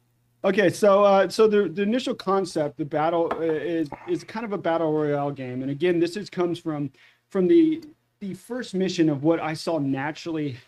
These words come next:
happen. Um, we had the N F Ts, we have the, the air, the, uh, pond N F Ts where you're donating, you're getting a, a rare,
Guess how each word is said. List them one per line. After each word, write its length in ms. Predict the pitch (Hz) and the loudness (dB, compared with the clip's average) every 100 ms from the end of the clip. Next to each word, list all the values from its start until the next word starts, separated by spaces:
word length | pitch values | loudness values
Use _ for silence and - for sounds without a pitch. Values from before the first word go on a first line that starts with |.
| _ _ | _ _
happen. 640 | - - - 165 160 110 - _ _ _ - | -14 -12 -6 -8 -8 -16 -18 _ _ _ -4
Um, 460 | 156 147 143 139 - | 0 2 2 0 2
we 200 | 160 156 | 4 6
had 300 | 160 151 143 | 4 2 2
the 100 | 147 | 0
N 120 | 165 | 0
F 100 | 185 | -2
Ts, 420 | - 175 170 165 | -6 -4 -4 -4
we 80 | 147 | -4
have 220 | 139 143 | -4 -4
the, 160 | 127 139 - | -4 -8 -6
the 260 | 143 135 | -6 -4
air, 340 | 151 147 156 139 143 | -2 0 -2 -4 -6
the, 320 | 147 147 139 | -2 0 0
uh, 240 | 135 131 | 0 -2
pond 480 | 127 - 156 156 165 | -2 -2 0 0 0
N 120 | 156 | -2
F 120 | 156 | -4
Ts 280 | - 147 143 | -4 -6 -6
where 100 | 139 | -4
you're 100 | 135 | -6
donating, 560 | 123 139 143 147 147 143 | -4 -2 0 0 2 0
you're 120 | 139 | 0
getting 300 | 123 143 135 | -2 -4 -4
a, 380 | 131 127 - 143 | -6 -10 -10 -6
a 20 | |
rare, 680 | 135 135 143 147 147 147 | -4 0 2 2 2 0